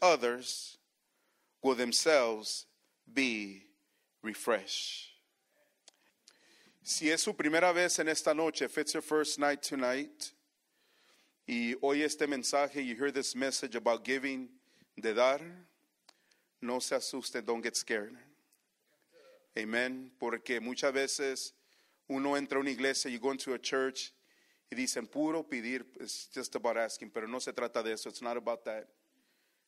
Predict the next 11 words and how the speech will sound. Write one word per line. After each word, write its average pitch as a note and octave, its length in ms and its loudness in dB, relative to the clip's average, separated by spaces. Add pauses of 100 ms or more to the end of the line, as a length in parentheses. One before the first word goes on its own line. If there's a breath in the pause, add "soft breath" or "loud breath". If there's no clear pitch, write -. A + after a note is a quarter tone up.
Es A#2+ 180 -2
de C3 300 4
qué C#3+ 180 6
enseña C#3 460 0
la A#2 100 4
Biblia, A#2+ 260 0
what C#3 240 2
does C3+ 140 -2
the A#2 80 -2
Bible B2+ 320 2
teach - 720 -6